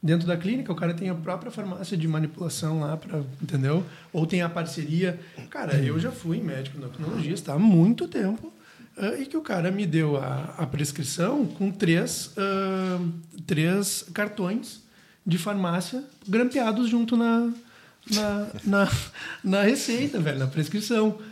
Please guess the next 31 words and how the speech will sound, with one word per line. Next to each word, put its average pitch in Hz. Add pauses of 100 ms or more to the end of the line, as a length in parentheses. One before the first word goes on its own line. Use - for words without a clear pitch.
(300)
Não, 254
fala 135
com 170
eles 170
lá. 170
Daí, 151
tipo, 160
cara, 190
tu, - (160)
tu 151
entra 135
em 139
contato, 165
tu 180
manda 160
foto, 160
já 180
tá 185
ali 180
o 175
nome 175
do 226
médico, 208
o 165
negócio, 160
tipo, -
o -
cara 175
tem 202
a 180
parce-, -